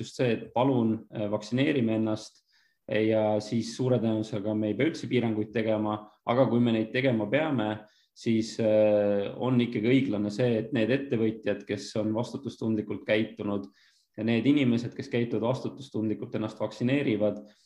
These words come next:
et, eh, siis nende õigusi ei pea ega ma arvan ka tohikski piirata, sest et,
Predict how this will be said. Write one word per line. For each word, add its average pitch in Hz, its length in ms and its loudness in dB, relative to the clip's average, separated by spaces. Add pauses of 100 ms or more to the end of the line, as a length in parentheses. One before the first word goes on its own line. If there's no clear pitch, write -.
(160)
et, 107 440 -2
eh, 107 140 2
siis 110 180 -6
nende 123 320 2
õigusi 117 500 0 (460)
ei 110 140 -2
pea 135 260 6 (100)
ega 104 120 -2
ma 113 160 0
arvan 110 180 -2
ka 107 80 -2
tohikski - 480 -2
piirata, 117 500 0
sest - 280 -12
et, 101 220 -8